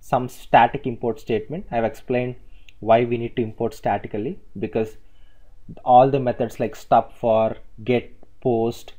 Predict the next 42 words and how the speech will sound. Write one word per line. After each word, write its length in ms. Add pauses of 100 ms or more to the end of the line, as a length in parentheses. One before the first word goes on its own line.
and 220
U 160
R 120
L 120
equals 380
to, 120
will 220
return, 400
these 180
are 100
all 100
static 460
methods 320
in 60
the 80
Wiremork 460
client 320
class. 320 (720)
So 160
that 220
is 100
the 80
reason 240
we 60
have 220
to 120
do 140
a 60
static 440
import 320
so 120
that 160
all 300
those 220
methods 400
are 200
listed. 440 (320)
Okay, 300
so 180
we 160
have 220
a 180